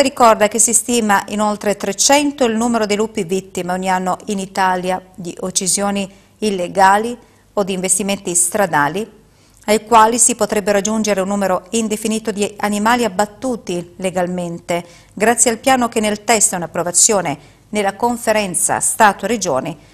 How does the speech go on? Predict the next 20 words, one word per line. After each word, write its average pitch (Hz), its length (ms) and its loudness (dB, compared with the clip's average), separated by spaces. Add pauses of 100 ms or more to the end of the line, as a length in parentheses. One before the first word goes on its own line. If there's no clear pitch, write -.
(120)
non 285 320 2
prevede 233 400 -2
più 202 180 -4
neppure 196 560 -2
il 196 160 -6
limite 285 680 -2 (120)
inizialmente 208 1000 -2
inserito 208 800 -2 (260)
del 196 160 -4
cinque 294 400 0
per 226 180 -2
cento 156 480 -2
di 170 160 -4
uccisioni 220 540 0
l'anno 156 340 0
rispetto - 760 -4 (260)
alla 180 220 -2
popolazione 208 720 0
massima - 540 -4
stimata. 160 800 -4